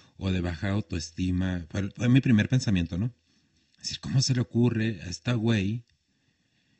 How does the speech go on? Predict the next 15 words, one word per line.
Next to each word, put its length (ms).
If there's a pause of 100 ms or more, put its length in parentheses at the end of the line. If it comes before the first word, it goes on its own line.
(520)
que, 840 (480)
que 120
un 180
presidente 960
que 100
está 180
en 120
un 220
búnker, 760 (540)
que 120
su 160
país 300
está 220
en 200
guerra, 560